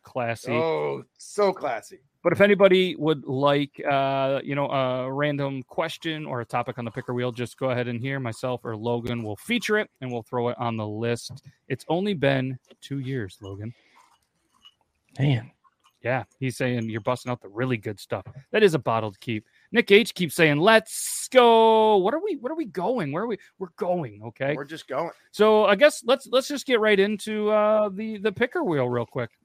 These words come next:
Speaker 1: And we're gonna talk about soaps, I guess. Bar soap versus liquid body wash. Uh, I'll, I'll kick it off, and then I'll let you guys, uh, tell us your thing. I go bar soap. I go Honest Amish. I go with the handmade soap, and I was telling the Beard Bro earlier, this is,
Speaker 3: Mm-hmm.
Speaker 1: this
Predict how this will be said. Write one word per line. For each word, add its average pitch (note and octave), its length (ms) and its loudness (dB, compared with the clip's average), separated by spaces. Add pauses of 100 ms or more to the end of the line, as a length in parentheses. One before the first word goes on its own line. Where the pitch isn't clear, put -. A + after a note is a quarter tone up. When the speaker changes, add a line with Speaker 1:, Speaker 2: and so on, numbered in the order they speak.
(120)
Speaker 1:
And F3+ 160 -8
we're F3+ 100 -2
gonna G3 140 -4
talk G3 240 -2
about F3+ 240 -4
soaps, F#3+ 320 -6
I D3 60 -4
guess. B2 160 -4
Bar F#3+ 240 0
soap G#3 340 -4
versus E3+ 220 -8
liquid F3 480 -4 (200)
body C#3+ 460 -2 (380)
wash. B2+ 440 -2 (140)
Uh, D3+ 260 -4
I'll, E3+ 140 -2
I'll F#3 140 -2
kick G3 240 -2
it E3+ 80 2
off, F#3+ 240 0
and D3+ 100 -4
then D3+ 80 0
I'll D3+ 80 0
let D3 160 -4
you D3 80 -8
guys, D3+ 320 -4 (260)
uh, C#3+ 320 -6
tell D#3+ 200 -4
us C#3+ 120 -8
your D#3+ 80 -10
thing. F#3+ 240 -4
I D#3+ 100 0
go C#4+ 200 -2 (140)
bar D3 180 0
soap. G#2+ 240 -12 (160)
I D3+ 80 -2
go D#3+ 180 2
Honest D#3+ 300 -2
Amish. E3+ 400 0 (300)
I C#3 120 0
go C#3+ 180 0
with D3 140 0
the C3 300 -2 (220)
handmade D#3 580 -8 (360)
soap, D#3+ 420 -4
and D3+ 100 -2
I D3+ 40 0
was C#3+ 100 -4
telling D3+ 220 -2
the D3 40 -2
Beard D3+ 240 0
Bro D3 220 4
earlier, E3+ 440 0 (420)
this G#2+ 120 0
is, G#2+ 40 6
Speaker 3:
Mm-hmm. D3+ 220 6
Speaker 1:
this D3+ 100 -6